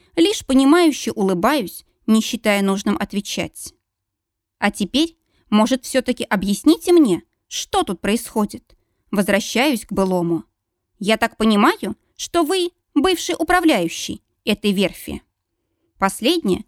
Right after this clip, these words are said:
всего лишь предположение, но оно оправдывается. «Почти сорок лет тут отработал», кивает Харрис. «С низов начинал. Старина Эл всегда ценил трудолюбивых».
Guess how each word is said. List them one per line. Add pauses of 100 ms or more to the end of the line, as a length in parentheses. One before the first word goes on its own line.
(140)
всего
лишь
предположение, (300)
но
оно (180)
оправдывается. (1000)
«Почти
сорок
лет
тут
отработал», (280)
кивает
Харрис. (280)
«С
низов
начинал. (400)
Старина
Эл (180)
всегда
ценил
трудолюбивых».